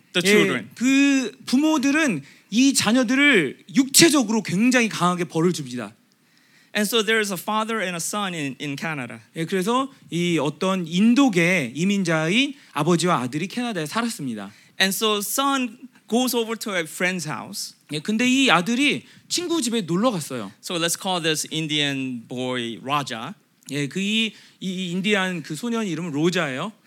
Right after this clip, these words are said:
Speaker 1: And so he goes over to Derek's house.
Speaker 2: 예, 그래서 이 데러스 하우스라는 그 친-, 데어라는 그 친구 집에 갔어요.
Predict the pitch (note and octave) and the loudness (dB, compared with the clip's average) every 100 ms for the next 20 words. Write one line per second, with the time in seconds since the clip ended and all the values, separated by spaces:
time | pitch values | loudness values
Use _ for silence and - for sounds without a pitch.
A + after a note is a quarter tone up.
0 | - - - _ - G3+ G#3+ B3 A3 A3 | -20 -20 -20 _ 0 2 4 2 2 2
1 | A#3+ B3+ B3 A#3 A3 - E3 E3 E3+ E3 | 0 -2 -2 -2 -4 -4 2 2 2 0
2 | B2+ G#2 - - - _ - D#3 D3 G3 | -8 -10 -10 -10 -12 _ -6 -4 -2 -2
3 | G3+ G#3 F#3 F3+ A3 A#3 A3+ G3+ G3+ G3 | -2 -4 -4 0 2 0 0 -2 -2 -4
4 | G3 F3+ F3 D#3 D3+ - _ - C#4 C4+ | -4 -4 -6 -6 -8 -10 _ -4 -2 0
5 | - G3 G#3+ G3 G3 F3 D3+ - - C#4 | 2 4 4 2 0 -6 -6 -4 -4 -4
6 | F#3 E3 B2 - B2+ G2 | -4 -4 -6 -10 -12 -14